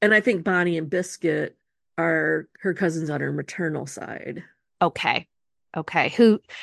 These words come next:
Speaker 2: seems tragic. Maybe Chula lost another child.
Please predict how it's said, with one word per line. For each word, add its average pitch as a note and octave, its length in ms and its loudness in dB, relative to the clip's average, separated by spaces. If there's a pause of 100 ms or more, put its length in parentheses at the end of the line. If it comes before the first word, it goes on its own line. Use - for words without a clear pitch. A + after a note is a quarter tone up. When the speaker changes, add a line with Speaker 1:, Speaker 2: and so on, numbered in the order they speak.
(120)
Speaker 2:
seems A#3+ 380 6
tragic. A3 580 4
Maybe G3 360 6
Chula F#3 640 2
lost E3+ 480 -2
another F3+ 320 -2
child. - 640 -12